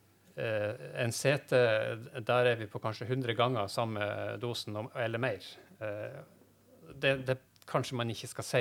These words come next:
hvis at man skal forklare stråledosen til en røntgen thorax da, fordi at da blir man jo kanskje livredd på, til å ta en C T. Men, men sånne, sånne ting, eh, ble i hvert fall jeg lært opp til å bruke hvis at man trengte det for å forklare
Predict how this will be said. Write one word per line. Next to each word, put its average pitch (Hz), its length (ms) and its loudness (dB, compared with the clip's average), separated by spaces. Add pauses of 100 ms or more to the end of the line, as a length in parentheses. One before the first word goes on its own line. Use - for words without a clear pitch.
hvis 104 220 -6
at 107 140 -6
man 107 420 -4
skal - 180 -6
forklare 110 440 0
stråledosen 110 560 -6
til 120 80 -6
en 110 100 -4
røntgen 110 240 -6
thorax 147 320 -4
da, 120 140 -6
fordi - 200 -8
at 110 140 -6
da 120 160 -2
blir 113 240 -6
man 107 240 -6
jo 110 160 -8
kanskje - 320 -10
livredd 110 300 -6 (100)
på, 123 140 -8 (260)
til 120 100 -8
å 117 60 -6
ta 123 180 -6
en 104 140 -8
C 135 140 0
T. - 180 -12
Men, 135 160 0 (460)
men 143 100 2
sånne, 151 300 8 (100)
sånne 143 320 2
ting, 113 340 -2
eh, 117 140 -2
ble 131 320 -2
i 131 40 0
hvert 131 120 0
fall 151 160 0
jeg 123 140 4
lært 117 180 0
opp - 160 -6
til 113 160 2
å 110 260 2 (1300)
bruke 127 460 0
hvis - 160 -6
at 110 160 -4
man 104 100 -4
trengte 113 400 -4
det 107 140 -6
for - 160 -12
å - 20 -12
forklare 113 640 -2